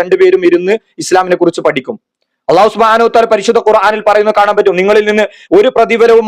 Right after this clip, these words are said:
ആഗ്രഹിക്കാത്ത സന്മാർഗം നേടിയ ആളുകളിൽ നിന്ന് നിങ്ങൾ സ്വീകരിക്കുക എന്ന്. ഈ പണത്തിന് വേണ്ടി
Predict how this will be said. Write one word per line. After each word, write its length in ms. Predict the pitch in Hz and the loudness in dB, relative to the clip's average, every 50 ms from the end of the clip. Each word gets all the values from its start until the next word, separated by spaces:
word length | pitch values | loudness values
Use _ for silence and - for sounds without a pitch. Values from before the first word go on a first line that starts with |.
| 208 208 | 2 0
ആഗ്രഹിക്കാത്ത 640 | 214 208 214 226 226 226 220 - 226 214 208 - 220 196 - - - _ - | 0 2 2 0 0 0 0 0 0 0 2 2 0 0 0 -4 -10 _ -4
സന്മാർഗം 540 | 190 190 196 208 220 220 220 214 196 233 233 214 214 | -2 -2 0 0 0 2 0 2 0 0 0 0 0
നേടിയ 260 | 220 220 220 226 220 202 180 185 196 202 | 0 2 2 2 2 2 2 2 2 4
ആളുകളിൽ 380 | 214 233 233 220 226 226 226 214 | 4 2 2 2 2 0 0 0
നിന്ന് 220 | 220 220 214 226 202 - - _ _ 175 | -2 0 0 0 -2 -2 -4 _ _ -2
നിങ്ങൾ 180 | 190 208 208 190 - | 0 0 0 -2 -2
സ്വീകരിക്കുക 480 | 202 208 185 202 196 196 190 185 190 190 190 185 185 | -4 -2 0 0 -2 0 0 2 2 2 2 2 0
എന്ന്. 120 | 175 160 127 - _ _ _ 180 | -2 -4 -8 -10 _ _ _ -2
ഈ 20 | 202 220 - _ | -2 -2 -2 _
പണത്തിന് 520 | 202 196 202 214 214 208 - 240 226 226 220 208 | -2 0 0 0 -2 -2 -2 -2 0 2 2 2
വേണ്ടി 380 | 214 214 208 208 208 175 226 | 2 2 2 0 -2 -4 -4